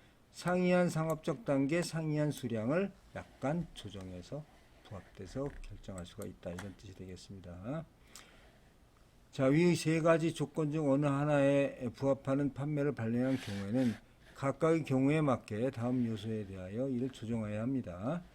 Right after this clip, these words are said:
수량 요소와 상업적 단계 요소 또는 상업적 단계 및 수량 요소입니다. 자, 여기 및, 이런 및 또는 이라는 표현은 두 개를 같이 하거나,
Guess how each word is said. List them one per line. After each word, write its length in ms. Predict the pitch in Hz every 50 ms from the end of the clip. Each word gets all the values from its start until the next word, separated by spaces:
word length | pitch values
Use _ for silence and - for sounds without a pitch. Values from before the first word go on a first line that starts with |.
| - - - - -
수량 500 | - - - 120 117 123 135 139 135 127
요소와 720 | 117 107 101 - 123 107 92 87 87 95 113 143 180 196 180 - - - _ _
상업적 600 | - - - 151 151 147 143 - - 156 - -
단계 480 | - 120 117 123 127 127 117 127 127 123
요소 260 | 113 107 95 101 101 98 -
또는 480 | - 123 117 104 90 95 117 147 156 151 - - - - -
상업적 680 | - - - 151 156 151 147 - - 160 143 - - -
단계 420 | - 117 120 123 127 117 127 123
및 140 | 127 143 147
수량 400 | 139 - - - 135 131 123 113
요소입니다. 680 | 107 101 92 110 104 95 92 85 - 87 - 101 113 110 - _ _ - _ _ - _ - _ - - - - - _ _ _ _ _ _ _ _ _ - - - - - - _ _ _ _ - - - - - _ - _ -
자, 220 | 127 139 160 147 - - - _ - - - - - - - _ - - - - -
여기 200 | 131 113 117 117 107
및, 160 | 107 147 151 - - - - - - - - -
이런 300 | 117 113 110 107 98 101
및 160 | 120 143 - - - - - -
또는 260 | - 160 156 156 151 143
이라는 400 | 135 120 127 120 120 120 113 110
표현은 360 | - 135 123 120 131 135 131
두 160 | - - 120
개를 500 | 110 120 117 117 120 123 120 139 143 135
같이 360 | - - 117 - - - - 139
하거나, 440 | 123 107 104 110 127 151 165 156